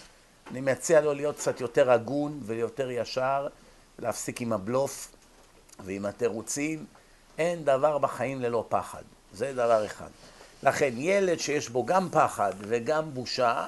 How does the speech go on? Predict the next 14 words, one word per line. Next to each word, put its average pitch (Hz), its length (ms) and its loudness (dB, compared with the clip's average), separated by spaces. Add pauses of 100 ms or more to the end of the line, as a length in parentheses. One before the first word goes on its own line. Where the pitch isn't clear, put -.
הוא - 200 -10
מועד 151 400 -2
לגדולה. 120 540 0 (960)
לא 104 100 6
בטוח 165 460 0
שיצא 131 380 0
ממנו 127 380 -6
משהו, 87 320 -6
כן? 104 200 -4
הכל 113 220 0
תלוי 127 240 0
איך 123 100 -6
מגדלים 135 540 -2
אותו. - 260 -8